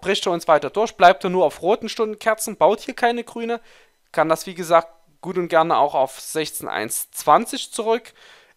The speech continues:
Im allergrößten Extrem hätten wir hier unten als Ziel den Gap Close bei neun fünfundsiebzig, aber dafür müsst ihr, das müsst ihr eigentlich über einen Freitag dann noch probieren, ne? Dann müsst ihr am Donnerstag komplett nach unten durchziehen, jede mögliche Er-, Erholung ab-,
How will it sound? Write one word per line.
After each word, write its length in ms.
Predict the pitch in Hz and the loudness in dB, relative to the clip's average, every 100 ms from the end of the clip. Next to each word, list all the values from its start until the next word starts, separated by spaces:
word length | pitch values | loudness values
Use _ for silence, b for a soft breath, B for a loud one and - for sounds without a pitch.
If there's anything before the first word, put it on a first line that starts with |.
| _ | _
Im 240 | 147 147 143 _ _ - | -4 -4 -4 _ _ -4
allergrößten 960 | 143 202 262 254 - - 240 233 - 147 | 2 6 8 6 4 0 0 -2 -6 -6
Extrem 640 | 185 - - - 185 190 | -4 -4 -6 -2 -2 -2
hätten 260 | 190 190 190 | -4 -6 -6
wir 80 | 160 | -4
hier 140 | 156 | -4
unten 260 | 170 185 147 | -4 -4 -2
als 340 | 135 156 - | -2 -2 -6
Ziel 160 | 165 147 | -6 -6
den 120 | 127 | -2
Gap 240 | 160 - | -4 -2
Close 200 | 196 185 - | -6 -4 -2
bei 120 | 139 | 0
neun 340 | 143 160 226 | 6 6 6
fünfundsiebzig, 800 | - 226 220 208 220 - 196 - b b b b _ | 0 -6 -6 -6 -10 -8 -8 -8 b b b b _
aber 180 | 143 151 | -2 4
dafür 300 | 151 151 180 | 4 4 0
müsst 340 | 170 170 - | -4 -6 0
ihr, 300 | 156 147 139 - | 4 6 4 0
das 160 | 143 147 | -4 -4
müsst 180 | 151 143 | -4 -2
ihr 60 | |
eigentlich 220 | 123 127 | -2 -4
über 160 | 139 127 | -4 -4
einen 100 | 113 | -4
Freitag 460 | - 110 107 110 - | -2 -2 0 -2 -6
dann 100 | 101 | -12
noch 140 | 104 | -14
probieren, 380 | - - 85 - | -16 -14 -12 -8
ne? 120 | 135 | -6
Dann 160 | 147 147 | -6 -6
müsst 160 | - | -8
ihr 40 | 143 | -6
am 80 | |
Donnerstag 340 | 139 147 - - | -4 -4 -6 -10
komplett 320 | 151 151 151 | -6 -6 -4
nach 80 | 143 | -4
unten 240 | 156 - | -4 -6
durchziehen, 420 | 170 208 - 190 | -6 -6 -6 -10
jede 200 | 175 175 | -8 -8
mögliche 320 | 170 160 170 147 | -8 -10 -6 -2
Er-, 180 | 147 110 - | -2 -4 -2
Erholung 440 | 135 143 151 147 | -2 -2 -6 -6
ab-, 300 | - 151 - | -2 -4 -4